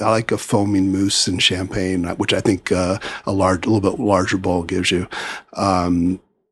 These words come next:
you know, obviously with an older champagne, you have to be more careful because there's, there are fewer bubbles in it and you wanna have it a little bit colder to, to keep the bubbles inside.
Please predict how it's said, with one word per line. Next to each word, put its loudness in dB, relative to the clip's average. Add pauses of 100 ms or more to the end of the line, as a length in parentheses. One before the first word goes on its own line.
(260)
you 4
know, 4
obviously 4
with 0
an 2
older 6
champagne, 2
you 0
have -4
to -10
be -2
more -4
careful -2
because -4
there's, -4 (280)
there -4
are -4
fewer 4
bubbles 0
in 0
it -2
and 2
you 4
wanna 0
have 0
it -2
a 0
little -2
bit -2
colder 2
to, 0 (120)
to -8
keep -2
the -2
bubbles -2
inside. -2